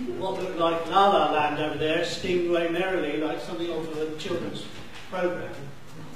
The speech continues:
doing that. Now, I've spoken to your people, and I've spoken to your people,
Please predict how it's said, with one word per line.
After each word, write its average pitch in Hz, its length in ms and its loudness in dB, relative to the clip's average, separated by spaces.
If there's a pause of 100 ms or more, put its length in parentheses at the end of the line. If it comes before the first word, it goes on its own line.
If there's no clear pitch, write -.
(120)
doing 170 320 2
that. - 320 0 (1500)
Now, 185 260 -2 (220)
I've 247 200 4
spoken - 480 8
to 151 80 -2
your 180 300 0
people, 160 500 -4 (1700)
and 170 100 -4
I've 175 80 -2
spoken 214 340 10
to 202 40 4
your 226 240 6
people, - 320 -4